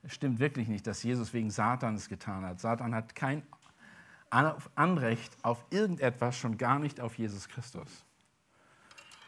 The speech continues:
Das ist eine falsche Lehre, Lehre. Einige behaupten, dass Jesus den Platz von Satan eingenommen hat oder dass Jesus in der Hölle war wegen der Sünde, die er für die Menschen büßen, bußen musste. Diese Aussage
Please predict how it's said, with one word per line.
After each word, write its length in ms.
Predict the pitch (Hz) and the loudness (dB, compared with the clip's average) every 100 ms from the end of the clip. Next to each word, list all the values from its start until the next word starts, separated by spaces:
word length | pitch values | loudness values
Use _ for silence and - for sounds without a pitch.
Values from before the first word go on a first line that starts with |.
| - _ _ | -20 _ _
Das 160 | 117 120 | -2 0
ist 100 | 117 | 2
eine 180 | 120 | 2
falsche 380 | 117 131 123 123 | 2 2 0 0
Lehre, 460 | 117 120 107 104 110 - - _ - | 2 4 4 0 -4 -10 -20 _ -2
Lehre. 420 | 117 123 95 90 - _ _ - - | 2 4 2 -4 -10 _ _ -16 4
Einige 260 | 156 160 139 | 6 6 4
behaupten, 360 | - 190 190 | 6 6 6
dass 160 | 135 - | 2 2
Jesus 220 | 151 147 | 2 2
den 160 | 139 113 | 0 2
Platz 260 | 165 156 | 2 2
von 160 | - 117 | 0 6
Satan 340 | 135 147 143 | 6 6 2
eingenommen 600 | 123 139 143 120 120 110 | 0 2 2 2 2 2
hat 180 | 123 - - - - - - - | 2 0 -14 -20 -20 -20 -18 0
oder 240 | 135 139 | 6 6
dass 280 | 127 - - | 6 2 4
Jesus 340 | 139 170 151 | 6 6 4
in 180 | 135 135 | 2 4
der 380 | 127 120 113 156 | 6 4 2 2
Hölle 260 | 180 170 | 4 4
war 420 | 113 113 120 - 117 | 6 6 4 0 0
wegen 220 | 131 127 | 4 4
der 140 | 117 | 4
Sünde, 340 | 117 147 143 127 | 4 2 2 2
die 140 | 113 | 4
er 200 | 113 107 - - - - - | 4 2 -4 -20 -20 -20 -6
für 120 | 117 | 0
die 100 | 113 | 2
Menschen 360 | 123 131 113 | 2 2 -2
büßen, 320 | 113 151 127 127 | -2 -2 -4 -2
bußen 320 | 175 175 113 | 0 0 0
musste. 460 | 104 - 110 117 127 - _ _ _ _ _ _ _ | 0 -4 -2 -2 -2 -12 _ _ _ _ _ _ _
Diese 240 | 120 123 139 | 0 4 6
Aussage 540 | 147 139 131 123 117 | 4 4 4 4 0